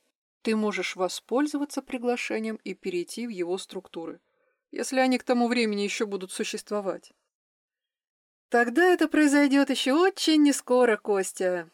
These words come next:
Я успею состариться. Кстати, пока вы там провожались, позвонил тот друг и просил почему-то тебе передать слово «да». И ещё одно пожелание. Фамилии убрать.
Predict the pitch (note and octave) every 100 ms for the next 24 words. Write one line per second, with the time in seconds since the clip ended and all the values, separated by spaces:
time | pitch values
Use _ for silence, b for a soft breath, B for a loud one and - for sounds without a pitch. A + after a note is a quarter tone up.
0 | - A3 F4 C#4 - A#3+ A#3+ F3+ - F#3+
1 | F#3+ E3 - - F3+ _ _ _ _ _
2 | _ _ _ _ _ _ - - G3+ F3
3 | F3 - _ _ _ _ _ _ _ -
4 | G#3+ - C4+ A#3+ A#3 A#3+ A#3 - G#3 G#3+
5 | B3+ F4 F4 D#4+ - - - G#3 G#3 A#3
6 | D4+ E4 - D#4 A3+ G3 F3 - - -
7 | G#3 G3 G#3 - E4+ C4 - B3+ D4 C4
8 | - G#3+ A#3 - G#3 G#3 D4 - A#3+ B3+
9 | A#3+ B3 - G3+ E3 F#3+ E3+ - _ _
10 | _ _ _ _ _ - B3 B3 - A3
11 | F#3 F3+ F3+ F3+ F#3 F3+ E3+ E3+ F3+ G3
12 | _ _ - G3 F#3+ A3+ C#4+ C#4+ C#4 -
13 | A#3 F#3+ E3+ -